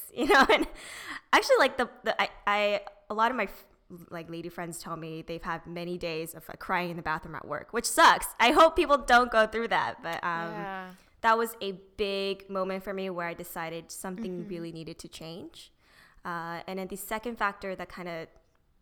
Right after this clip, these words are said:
Speaker 1: kept me traveling for so long was my best friend actually passed away when, he was actually missing for a year, and then they found him later. Yeah, but then, um, he had passed away, and,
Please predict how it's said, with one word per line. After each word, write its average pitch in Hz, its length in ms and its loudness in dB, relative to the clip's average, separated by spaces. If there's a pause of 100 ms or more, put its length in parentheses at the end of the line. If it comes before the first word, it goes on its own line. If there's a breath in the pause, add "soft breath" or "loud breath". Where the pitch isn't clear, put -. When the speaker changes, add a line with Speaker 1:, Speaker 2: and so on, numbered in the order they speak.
Speaker 1:
kept - 200 -6
me 196 260 -6
traveling 180 400 -8
for 180 80 -14
so 180 240 -10
long 165 340 -8
was 165 300 -14 (420 soft breath)
my 190 480 -6
best 214 260 -8
friend 180 180 -8
actually 175 760 -10 (580 loud breath)
passed 180 420 -6
away 175 380 -8
when, 165 560 -12 (100)
he 233 100 -8
was 220 120 -6
actually 226 260 -4
missing 202 240 -8
for 180 160 -10
a 165 60 -8
year, 165 540 -8 (500 soft breath)
and 175 100 -12
then 165 120 -14
they 165 240 -12
found 190 260 -4
him 180 180 -8
later. 170 220 -8
Yeah, - 380 -6
but 175 120 -10
then, 165 420 -12
um, 156 440 -12 (540)
he 233 80 -6
had 214 100 -4
passed 214 260 -6
away, 175 360 -8
and, 170 300 -12